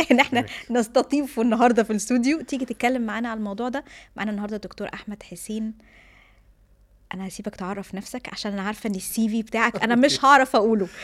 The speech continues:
Speaker 1: وأنا
Speaker 2: أوكي.
Speaker 1: بطلع من غير ورقة وقلم، فأنا
Speaker 2: أوكي.
Speaker 1: مش هعرف أقول السي في بتاعك.
Speaker 2: أم، أنا أحمد حسين، أنا أستاذ مساعد أمراض نساء وتوليد في كلية طب جامعة القاهرة. واللي أنتي بتقوليه هو قد يكون trend مجتمعي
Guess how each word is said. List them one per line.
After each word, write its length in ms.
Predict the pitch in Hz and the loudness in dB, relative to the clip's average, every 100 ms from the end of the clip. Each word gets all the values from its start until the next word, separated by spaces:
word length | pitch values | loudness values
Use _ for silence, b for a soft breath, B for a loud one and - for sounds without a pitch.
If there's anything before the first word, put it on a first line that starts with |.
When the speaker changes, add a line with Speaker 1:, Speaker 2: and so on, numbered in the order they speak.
| B - | B 4
Speaker 1:
وأنا 180 | 269 | 6
Speaker 2:
أوكي. 120 | 285 311 | 8 10
Speaker 1:
بطلع 180 | 285 | 10
من 100 | 269 | 10
غير 140 | 247 277 | 10 8
ورقة 240 | 285 285 | 8 8
وقلم، 300 | 220 220 190 | 8 8 6
فأنا 240 | 180 233 269 | 6 6 8
Speaker 2:
أوكي. 120 | 302 | 10
Speaker 1:
مش 180 | 466 - | 10 12
هعرف 260 | 403 427 | 12 12
أقول 160 | 269 311 | 6 6
السي 320 | 294 302 302 | 4 4 2
في 40 | 220 | 2
بتاعك. 260 | 196 165 - | 0 0 -4
Speaker 2:
أم، 500 | 120 120 117 117 113 | -6 -4 -6 -8 -12
أنا 340 | 120 120 120 104 | -10 -8 -8 -8
أحمد 240 | - 110 | -10 -14
حسين، 480 | - - 160 208 196 110 | -12 -6 -2 -2 -4 -8
أنا 280 | 117 113 107 | -12 -10 -10
أستاذ 300 | - 113 113 | -10 -12 -12
مساعد 380 | 104 117 113 107 | -8 -8 -8 -8
أمراض 240 | 107 113 | -10 -10
نساء 240 | 113 120 | -10 -10
وتوليد 320 | 104 110 113 - | -10 -10 -10 -12
في 100 | 110 | -14
كلية 200 | 104 104 | -12 -12
طب 240 | 117 110 | -12 -12
جامعة 260 | 110 110 104 | -10 -12 -14
القاهرة. 380 | - 101 135 - - _ _ B B B B B B | -12 -6 -4 -6 -10 _ _ B B B B B B
واللي 640 | 120 113 127 131 113 113 123 | -14 -10 -8 -8 -8 -8 -8
أنتي 260 | 151 151 131 | -8 -8 -10
بتقوليه 640 | 117 - 113 131 165 170 - | -10 -10 -10 -8 -10 -12 -16
هو 680 | - 107 123 131 120 120 110 - | -18 -8 -4 -2 -2 -4 -6 -8
قد 160 | 123 | -10
يكون 540 | 117 113 - 156 151 - | -8 -10 -8 -6 -6 -8
trend 380 | 135 151 151 120 | -6 -4 -6 -10
مجتمعي 720 | 113 - - 160 151 101 95 | -12 -14 -8 -6 -4 -6 -8